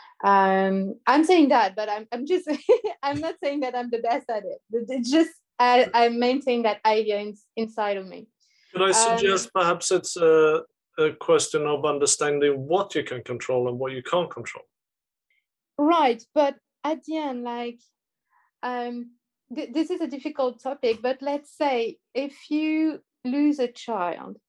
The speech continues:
Speaker 1: and this
Speaker 2: Mm-hmm.
Speaker 1: is the most tragic thing, you have still some parents that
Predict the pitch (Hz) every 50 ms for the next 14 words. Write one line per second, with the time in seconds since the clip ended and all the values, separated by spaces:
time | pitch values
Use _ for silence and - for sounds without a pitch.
0 | _ - 240 233 226 226 214 220 233 226 - 240 233 - - - - - 196 226
1 | 220 226 233 233 240 247 240 - - - - 240 208 208 214 - - 185 180 _
2 | _ - 233 226 190 185 190 190 - _ _ _ _ _ _ _ _ _ _ _
3 | _ _ _ _ _ _ _ - 247 240 254 285 320 320 330 330 339 339 330 -
4 | - - - - 262 254 254 254 247 247 - - - 349 349 339 277 226 208 214
5 | 214 - - 262 240 233 240 240 - 269 277 285 262 202 208 220 - - - 226
6 | 220 220